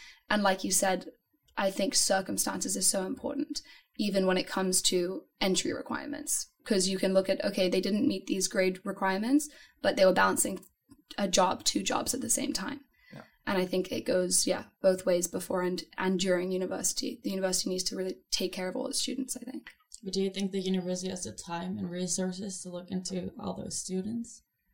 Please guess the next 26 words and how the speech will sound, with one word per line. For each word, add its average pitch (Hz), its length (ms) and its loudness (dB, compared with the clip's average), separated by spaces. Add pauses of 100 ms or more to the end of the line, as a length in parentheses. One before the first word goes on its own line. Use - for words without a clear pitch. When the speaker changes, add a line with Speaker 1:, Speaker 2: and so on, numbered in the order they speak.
(640)
Speaker 1:
I 214 120 0
think 226 300 4
that 202 260 0 (300)
the 196 140 0
university 190 680 2
and 180 120 2
the 185 140 2
s-, - 200 4
and, 185 260 0
uh, 180 260 -2 (180)
C - 260 2
S 185 160 2
R 185 320 -6 (560)
has 190 240 2
funding, 196 680 0
and 196 160 -2
they 185 100 0
have 185 180 -4
conversations 190 680 0
about - 160 0
where - 140 0
that - 160 -4
funding 190 300 -2
should 214 200 0
go. - 340 -4 (260)
Speaker 3:
Yeah. 170 200 -6